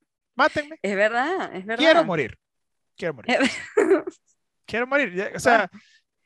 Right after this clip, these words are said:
Speaker 1: prefiero
Speaker 2: Y,
Speaker 1: tragar
Speaker 2: no, y es el
Speaker 1: vómito.
Speaker 2: contexto, y es el contexto de eso. Es como que, ah, ok, se supone que tú estás pensando, "You should have left",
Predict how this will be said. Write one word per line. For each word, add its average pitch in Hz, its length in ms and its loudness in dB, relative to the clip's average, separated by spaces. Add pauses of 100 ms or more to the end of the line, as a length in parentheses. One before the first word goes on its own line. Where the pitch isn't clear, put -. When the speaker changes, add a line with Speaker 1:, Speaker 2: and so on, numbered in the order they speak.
(160)
Speaker 1:
prefiero 220 260 4
Speaker 2:
Y, 247 40 0
Speaker 1:
tragar 226 380 4
Speaker 2:
no, - 60 4
y - 40 4
es 254 60 6
el 262 60 4
Speaker 1:
vómito. 330 180 0
Speaker 2:
contexto, 233 680 -2
y 208 120 -6
es 214 60 -6
el 262 120 -6
contexto 214 540 -6
de 208 140 2
eso. 208 160 -8
Es 190 60 -14
como 262 240 -10
que, 208 200 -2 (280)
ah, 233 180 2
ok, 320 120 -6 (400)
se 214 140 -8
supone 208 320 -4
que 247 340 -4
tú 247 220 -2
estás - 260 -10
pensando, 247 500 -2
"You 220 140 -4
should 220 240 -10
have 220 180 -4
left", 240 340 0